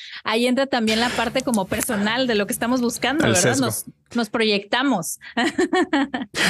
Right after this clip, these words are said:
Speaker 2: Sí, o sea, hay, hay un sesgo y hay, o sea, que no es necesariamente algo malo, pero creo que también habla mucho, por ejemplo, de, este,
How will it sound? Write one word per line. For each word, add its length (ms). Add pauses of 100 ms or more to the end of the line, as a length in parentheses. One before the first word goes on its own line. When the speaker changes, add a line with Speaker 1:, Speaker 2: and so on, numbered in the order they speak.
(120)
Speaker 2:
Sí, 220
o 40
sea, 220
hay, 200
hay 220
un 120
sesgo 380
y 100
hay, 260
o 240
sea, 160 (200)
que 120
no 100
es 120
necesariamente 580
algo 160
malo, 340
pero 180
creo 120
que 60
también 260
habla 200
mucho, 320
por 120
ejemplo, 640
de, 840
este, 920